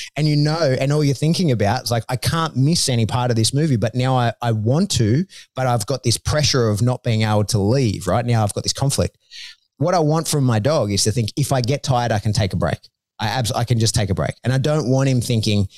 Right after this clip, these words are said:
"If I get tired and I take a break, this motherfucker ends the session on me and I miss out on anything in the future." So then there's the stress of that. And what I have found when I did that in the past was that the dog starts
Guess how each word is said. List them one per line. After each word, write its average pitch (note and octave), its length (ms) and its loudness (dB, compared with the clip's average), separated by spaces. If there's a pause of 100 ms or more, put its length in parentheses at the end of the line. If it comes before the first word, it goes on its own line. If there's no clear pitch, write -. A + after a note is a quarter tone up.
(240)
"If B2 120 -4
I C#3 80 0
get D#3+ 200 -4
tired D3+ 280 0
and B2 100 0
I A#2+ 60 0
take B2 240 0
a - 40 0
break, G2+ 420 -2 (100)
this B2 140 0
motherfucker A#2 460 0
ends A2+ 180 4
the G#2 80 0
session A#2 380 2
on E2+ 160 0
me E2 240 -4
and G#2+ 100 -2
I G#2+ 60 2
miss A2 280 2
out A2+ 280 0
on G#2 240 2
anything G#2+ 400 0
in G2 100 2
the F#2 60 2
future." A2 400 0 (320)
So - 120 -2
then D3 140 0
there's C#3+ 220 2
the A#2 80 2
stress A#2 380 0
of G2 120 0
that. A#2+ 320 -4
And A#2+ 140 2
what A#2 160 0
I G#2+ 160 2 (260)
have A2 220 0
found D3 420 0
when A#2 120 2
I A2 80 2
did G#2+ 200 0
that G#2+ 140 2
in G2+ 100 2
the F#2+ 80 2
past A#2 500 -2
was A#2 140 2
that B2 100 0
the A2+ 60 -4
dog B2 240 0
starts A2 400 -2